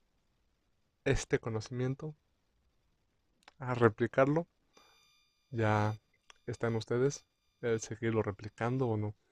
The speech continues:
Estaría bien, porque la verdad es que este episo-, este podcast, este hobby mío, ha ido creciendo de a poquito. Y esto es, pues, gracias a ustedes. A ustedes que dijeron,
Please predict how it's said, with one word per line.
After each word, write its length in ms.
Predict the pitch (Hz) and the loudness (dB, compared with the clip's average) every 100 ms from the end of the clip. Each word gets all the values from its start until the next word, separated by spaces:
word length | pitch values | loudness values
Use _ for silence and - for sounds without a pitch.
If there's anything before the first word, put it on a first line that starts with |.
| _ _ - | _ _ -10
Estaría 280 | 117 143 | 4 8
bien, 220 | 165 208 240 | 8 6 4
porque 240 | 139 - | -8 -6
la 100 | 113 | -2
verdad 200 | 110 123 | 0 4
es 80 | 151 | 4
que 280 | - 135 123 _ _ _ _ _ _ | 4 -6 -6 _ _ _ _ _ _
este 220 | 127 135 | -8 -4
episo-, 360 | 127 120 120 127 | -4 -6 -8 0
este 960 | 139 - 143 135 127 123 120 117 117 - | 0 0 0 2 2 2 0 -2 -4 -6
podcast, 440 | 135 - 170 - _ _ - | -8 -4 -6 -6 _ _ -14
este 360 | 127 - 127 | -10 -2 -2
hobby 260 | 120 131 127 | 0 2 4
mío, 300 | 127 143 190 _ _ _ _ - - | 6 4 4 _ _ _ _ -20 -4
ha 100 | 123 | 2
ido 300 | 120 120 117 | 4 4 2
creciendo 520 | - 110 123 127 156 | -2 -4 -4 -4 -2
de 160 | 143 | 4
a 80 | 107 | 4
poquito. 440 | - 110 - - 233 _ _ _ _ _ _ _ _ - | 2 -6 -10 -14 -18 _ _ _ _ _ _ _ _ -6
Y 180 | 135 117 | 2 2
esto 320 | 110 120 117 | 2 2 4
es, 180 | 135 - | 4 2
pues, 380 | 107 95 - _ _ _ - - | -4 -4 -8 _ _ _ -18 -6
gracias 340 | 104 - 110 | -6 -4 -4
a 40 | 117 | -4
ustedes. 420 | - 151 156 - _ _ _ _ _ _ _ _ _ _ | 0 0 0 -8 _ _ _ _ _ _ _ _ _ _
A 140 | - 107 | -6 -6
ustedes 400 | 113 147 151 147 | 4 6 6 4
que 140 | 120 | 0
dijeron, 560 | 113 - 120 113 117 | 0 0 2 2 0